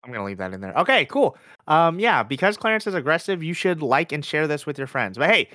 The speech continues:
I'm gonna get everybody out of here. Thanks so much for listening. You can find all of our social media online. Uh, Casually Spiritual on Instagram. This is a C S P on Twitter and on Facebook, the Casually Spiritual Network.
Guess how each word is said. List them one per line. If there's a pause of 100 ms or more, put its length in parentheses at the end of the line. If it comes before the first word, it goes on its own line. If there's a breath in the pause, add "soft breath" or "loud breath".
(260 loud breath)
I'm
gonna
get
everybody
out
of
here.
Thanks
so
much
for
listening.
You
can
find
all
of
our
social
media
online.
Uh, (320 loud breath)
Casually
Spiritual
on
Instagram. (200 loud breath)
This
is
a
C
S
P
on
Twitter
and
on
Facebook,
the
Casually
Spiritual
Network.